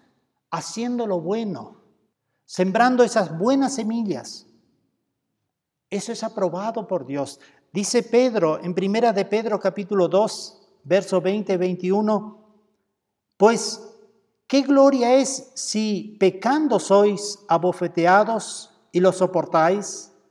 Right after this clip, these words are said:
Mas si haciendo lo bueno sufrís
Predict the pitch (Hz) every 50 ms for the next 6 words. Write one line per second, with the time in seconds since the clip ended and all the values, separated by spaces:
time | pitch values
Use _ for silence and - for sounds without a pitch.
0 | _ _ _ _ _ _ _ _ _ _ _ - 190 214 214 - - 220 233 233
1 | 233 - - 240 262 285 294 285 285 269 190 170 175 196 190 170 151 143 - 214
2 | 294 330 339 339 330 302 226 - - 190 - - - 170 165 143 123 101 - -
3 | - - - - _